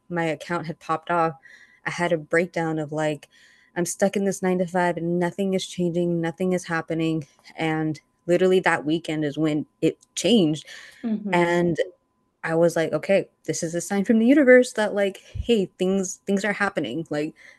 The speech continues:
Speaker 1: this was my sign to you that don't stress. You've been working hard. And when you do work hard, you are s-, no matter what you wanna do in life, there will be one sign that you're doing, that you're on the right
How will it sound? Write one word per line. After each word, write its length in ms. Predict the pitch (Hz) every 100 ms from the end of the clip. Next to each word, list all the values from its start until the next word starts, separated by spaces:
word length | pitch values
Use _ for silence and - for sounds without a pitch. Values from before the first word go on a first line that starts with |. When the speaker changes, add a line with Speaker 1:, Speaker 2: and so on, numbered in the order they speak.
| _
Speaker 1:
this 140 | 185
was 140 | 202 190
my 180 | 185 185
sign 320 | - 175 180
to 120 | 190
you 280 | 175 175 175
that 260 | 170 165 - 156 -
don't 180 | - 165
stress. 460 | - - 156 143 -
You've 120 | 170
been 100 | 170
working 280 | 170 165 180
hard. 360 | - 165 151 156 - - - _ -
And 100 | 180
when 120 | 175 185
you 100 | 185
do 240 | 180 214
work 260 | 185 170 -
hard, 340 | 160 165 160
you 200 | 165 165
are 60 | 175
s-, 200 | 165 - - _ _
no 140 | 175 180
matter 440 | 202 233 226 226 - - -
what 160 | 185 190
you 80 | 180
wanna 240 | 175 165
do 200 | 160 165
in 140 | 160 143
life, 260 | 147 143 - - - _ _ _
there 180 | 180 180
will 280 | 180 196 202
be 200 | 185 180
one 380 | 147 156 165
sign 560 | 165 - 151 147 143 147
that 160 | 143 156
you're 180 | 151
doing, 440 | 151 143 156 156 147
that 120 | 151
you're 140 | 156 -
on 160 | 156 151
the 80 | 147
right 200 | 147